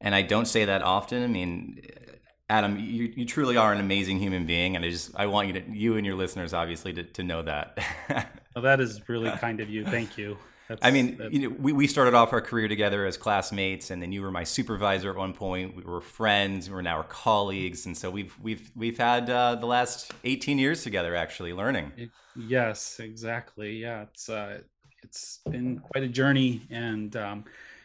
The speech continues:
Speaker 2: it's always great to see, you know, to, to get back together like this.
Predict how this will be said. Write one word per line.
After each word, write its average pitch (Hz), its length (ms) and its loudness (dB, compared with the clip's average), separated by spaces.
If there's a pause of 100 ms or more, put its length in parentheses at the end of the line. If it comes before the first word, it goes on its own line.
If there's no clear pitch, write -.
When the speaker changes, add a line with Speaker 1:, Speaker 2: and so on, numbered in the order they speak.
(160)
Speaker 2:
it's 117 160 -12
always 123 320 -4
great 110 380 -4
to 110 120 -10
see, 110 720 -8
you 110 120 -12
know, 104 260 -10 (400)
to, 113 160 -8 (140)
to 131 100 -8
get 123 200 -2
back 120 200 0
together 110 420 -6
like 104 220 -10
this. - 300 -16